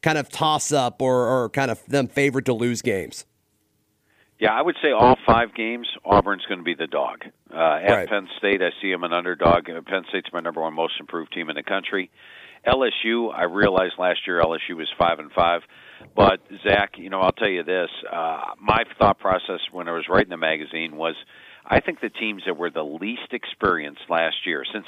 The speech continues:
Speaker 2: everybody's experienced, everybody's got sixteen, seventeen, eighteen starters. The ones that were least experienced last year are gonna make the biggest jump. Well, you're knocking on L S U's door there. They had two starters back on offense, three on defense last year.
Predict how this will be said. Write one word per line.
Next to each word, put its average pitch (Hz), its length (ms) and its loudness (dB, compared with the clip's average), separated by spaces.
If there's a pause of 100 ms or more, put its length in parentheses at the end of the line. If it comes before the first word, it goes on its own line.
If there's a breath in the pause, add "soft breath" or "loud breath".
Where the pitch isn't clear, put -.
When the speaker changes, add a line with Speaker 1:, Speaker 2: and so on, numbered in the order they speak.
Speaker 2:
everybody's 107 400 0
experienced, 82 480 -6
everybody's 104 360 0
got 90 260 2
sixteen, 80 420 -8
seventeen, 78 280 -4
eighteen 73 340 -10
starters. 65 320 -6 (520 loud breath)
The 101 60 -4
ones 120 180 2
that 107 80 2
were 92 100 2
least 120 340 -4
experienced 85 540 -4
last 76 260 0
year 85 120 0
are 80 40 -2
gonna 85 140 -4
make 85 180 -4
the 82 80 -12
biggest 76 380 -4
jump. 90 280 -2 (120)
Well, 90 260 4 (120)
you're 92 160 -6
knocking 95 320 -2
on 90 160 -2
L 92 160 0
S 82 120 -4
U's 87 200 -8
door 87 260 0
there. 80 220 2
They 82 100 -2
had 85 180 0 (400 loud breath)
two 120 120 -4
starters 95 440 0
back 90 240 0
on 85 120 -2
offense, 87 420 2 (140)
three 104 180 -2
on 82 140 -2
defense 87 400 -6
last 82 320 0
year. 85 200 -2